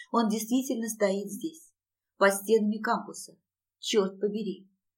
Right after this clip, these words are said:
Мое сердце начинает биться в ускоренном ритме. Я не видела сводного брата уже несколько дней. И сейчас жадно разглядываю его высокую, широкоплечую фигуру.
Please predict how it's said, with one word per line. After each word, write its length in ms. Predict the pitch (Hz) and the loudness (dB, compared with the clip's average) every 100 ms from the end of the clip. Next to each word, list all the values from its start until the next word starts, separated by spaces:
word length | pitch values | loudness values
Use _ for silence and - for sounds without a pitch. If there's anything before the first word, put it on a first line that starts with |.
| _ - | _ 0
Мое 240 | 196 190 | 2 4
сердце 380 | 196 214 214 208 | 4 2 2 0
начинает 520 | 190 - 202 196 180 | 0 0 0 0 -2
биться 320 | 196 - - | -2 -2 -2
в 40 | 185 | -2
ускоренном 480 | 185 196 202 202 | 2 2 2 -2
ритме. 380 | 214 214 - - - _ _ _ _ - | -6 -8 -10 -16 -20 _ _ _ _ -8
Я 180 | 202 247 | 2 4
не 200 | 240 247 | 4 0
видела 320 | 262 208 202 | -2 -2 -4
сводного 520 | 208 196 220 196 202 | -2 0 0 0 -2
брата 360 | 190 240 247 190 | -2 -2 -2 -2
уже 240 | 180 180 | -2 -2
несколько 480 | 170 196 - 196 190 | -6 -8 -6 -4 -4
дней. 340 | 180 151 - _ _ _ _ - - | -6 -10 -16 _ _ _ _ -20 -8
И 80 | 220 | -4
сейчас 560 | 214 220 240 262 254 - | -2 -2 -2 -4 -6 -12
жадно 500 | - 185 254 240 196 202 | -8 -4 -2 -2 -2 0
разглядываю 680 | 196 185 208 208 196 202 | -2 0 0 0 0 -2
его 300 | 202 196 190 | -2 -2 -2
высокую, 560 | 175 180 - 247 - 175 | -2 -4 -4 -6 -2 -2
широкоплечую 840 | 170 185 180 180 175 180 185 170 | 2 2 2 0 0 -4 -2 -6
фигуру. 480 | 165 156 147 143 - | -6 -10 -8 -12 -16